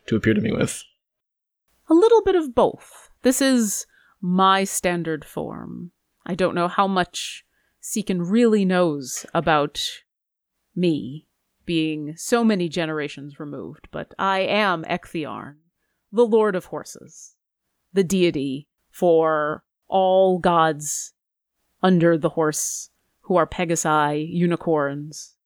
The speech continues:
Speaker 2: That is what I do.
Speaker 1: Hmm. Seekin's attention is very selective. You may have noticed. He has things that he's worried about and things that he's not.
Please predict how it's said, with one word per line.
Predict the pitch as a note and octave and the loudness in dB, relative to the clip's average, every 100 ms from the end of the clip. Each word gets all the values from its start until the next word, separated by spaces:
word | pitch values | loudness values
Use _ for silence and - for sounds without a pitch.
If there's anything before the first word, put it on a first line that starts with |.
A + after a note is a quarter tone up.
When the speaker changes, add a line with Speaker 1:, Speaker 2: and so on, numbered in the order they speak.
| - | -10
Speaker 2:
That | F3 D#3+ | -2 0
is | D#3+ E3 E3+ - | 0 -2 -8 -6
what | F3+ | 0
I | G3 | 2
do. | G3 C4 G3 _ _ _ _ D#4 | 2 0 -2 _ _ _ _ 0
Speaker 1:
Hmm. | - - - _ _ _ _ _ _ _ _ _ | 2 0 -6 _ _ _ _ _ _ _ _ _
Seekin's | - C#4+ C#4 B3+ | -2 0 0 0
attention | B2+ B2+ - A#2 | 0 -2 -4 -8
is | F#2+ F2 | -10 -6
very | G#2+ B2+ A#2 G2+ | 0 2 0 -4
selective. | - - - - - - - _ _ _ _ _ _ _ _ _ _ _ _ | -6 -6 -8 -10 -12 -12 -16 _ _ _ _ _ _ _ _ _ _ _ _
You | A#2+ A2+ | -6 -2
may | G#2+ | -2
have | G2 | -2
noticed. | C3 - - - - _ _ _ _ _ _ _ _ _ _ _ _ | -8 -10 -10 -12 -14 _ _ _ _ _ _ _ _ _ _ _ _
He | D3+ D#3 | -2 2
has | D#3 D#3 D3 | 4 4 2
things | - D3 D3+ C#3+ | -2 -2 -2 -2
that | C#3 | -2
he's | A2 | -2
worried | A#2 C#3+ | 0 2
about | C#3 C#3+ C#3 | 2 0 -2
and | A2 | -6
things | A#2+ B2 | -8 -8
that | A#2 | -8
he's | A2 G2+ | -12 -12
not. | - E2+ | -14 -14